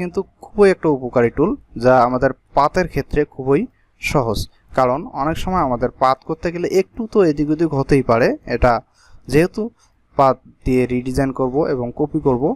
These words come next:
সেক্ষেত্রে আমাদের সমস্যা হতেই পারে একটু। সরি, এটা দেব না। তো এই কারণে দেখুন আমার কিন্তু বাঁকা তাড়া একটু হতেই পারে, এই শেপ বিল্ডার টুলের সাহায্যে হবেই। তো এখন কিন্তু খুব সহজে আমি কিন্তু এটা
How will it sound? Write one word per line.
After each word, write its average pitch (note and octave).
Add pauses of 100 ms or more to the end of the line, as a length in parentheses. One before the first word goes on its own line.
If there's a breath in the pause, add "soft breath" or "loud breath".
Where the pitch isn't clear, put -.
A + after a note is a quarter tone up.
(120)
সেক্ষেত্রে D#3+
আমাদের D3 (380 soft breath)
সমস্যা E3
হতেই E3
পারে A2
একটু। - (840 soft breath)
সরি, A#2+ (100)
এটা A#2+ (120)
দেব A2 (120)
না। D#3 (760)
তো - (180)
এই D#3+
কারণে F#3
দেখুন A2+ (160)
আমার C3+
কিন্তু D#3+ (160)
বাঁকা C#3+
তাড়া C#3+
একটু -
হতেই C#3
পারে, B2+ (160)
এই C3
শেপ B2+
বিল্ডার C3+
টুলের C3
সাহায্যে B2+
হবেই। C#3+ (720)
তো C3 (880)
এখন F#3
কিন্তু F#3
খুব G#3+ (120)
সহজে F#3
আমি A#2
কিন্তু B2+
এটা F3+